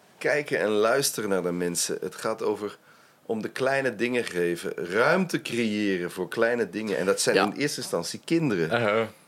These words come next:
Speaker 1: Het is zo'n sterke film. Dat
Speaker 2: Ja.
Speaker 1: is
Speaker 2: Ja, ik was, ik heb hem van de morgen gezien. Ik was compleet omvergeblazen.
Speaker 1: Ja.
Speaker 2: Ik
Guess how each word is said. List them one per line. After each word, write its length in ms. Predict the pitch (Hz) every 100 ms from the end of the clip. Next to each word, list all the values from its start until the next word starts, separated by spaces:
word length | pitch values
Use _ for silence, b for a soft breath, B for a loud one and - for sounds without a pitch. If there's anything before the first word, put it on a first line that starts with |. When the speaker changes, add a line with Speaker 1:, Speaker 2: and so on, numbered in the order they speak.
| b b b b _ _
Speaker 1:
Het 180 | 101 104
is 200 | 95 -
zo'n 300 | 123 127 113
sterke 460 | - 98 82 -
film. 460 | - 120 107 73 67
Dat 140 | 82
Speaker 2:
Ja. 120 | 104
Speaker 1:
is 200 | 110 - - - -
Speaker 2:
Ja, 140 | 113
ik 120 | 143 139
was, 240 | 127 120
ik 140 | 113
heb 80 | 120
hem 100 | 110
van 100 | 110
de 60 | 98
morgen 300 | 95 127 127
gezien. 260 | 117 110
Ik 120 | 123 117
was 140 | 107
compleet 380 | 98 - 101 101
omvergeblazen. 760 | 87 90 85 82 80 101 147
Speaker 1:
Ja. 80 | 87 B B B B B
Speaker 2:
Ik 140 | 104